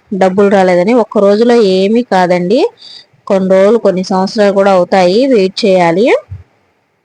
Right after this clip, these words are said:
ఏ పని చేయాలనుకున్నా మీ మనస్సాక్షితో చెప్పుకోండి. ఇంకా మంచి మంచి వీడియోస్ మన ఛానల్లో వస్తాయండి.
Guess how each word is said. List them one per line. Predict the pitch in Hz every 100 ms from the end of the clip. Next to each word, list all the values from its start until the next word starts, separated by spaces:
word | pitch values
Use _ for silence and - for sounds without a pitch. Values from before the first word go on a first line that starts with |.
| _ _ _ - - - _ -
ఏ | 208
పని | 208 220 233 262
చేయాలనుకున్నా | 240 233 208 202 208 247 453 554 - - - -
మీ | 208 208
మనస్సాక్షితో | 196 190 214 - 214 208 202 220 277
చెప్పుకోండి. | 294 208 202 196 190 175 214 415 - _ _ _ _ _ -
ఇంకా | 214 254
మంచి | 254 214 214
మంచి | 208 214 285
వీడియోస్ | 254 240 247
మన | 233 208
ఛానల్లో | 208 208 196 208 214 202
వస్తాయండి. | - 208 196 185 214 349 440